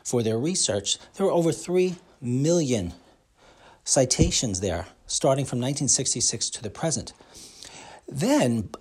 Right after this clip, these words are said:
the next day after speaking with this, uh, patient,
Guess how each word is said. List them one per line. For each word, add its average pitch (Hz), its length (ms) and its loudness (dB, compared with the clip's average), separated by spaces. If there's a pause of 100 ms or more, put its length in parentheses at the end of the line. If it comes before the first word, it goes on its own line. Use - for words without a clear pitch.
(100)
the 151 140 4
next 220 420 4
day 113 340 4
after 117 300 0
speaking 120 460 0
with 107 160 -2
this, - 320 2 (480)
uh, 117 160 -2
patient, 123 420 -2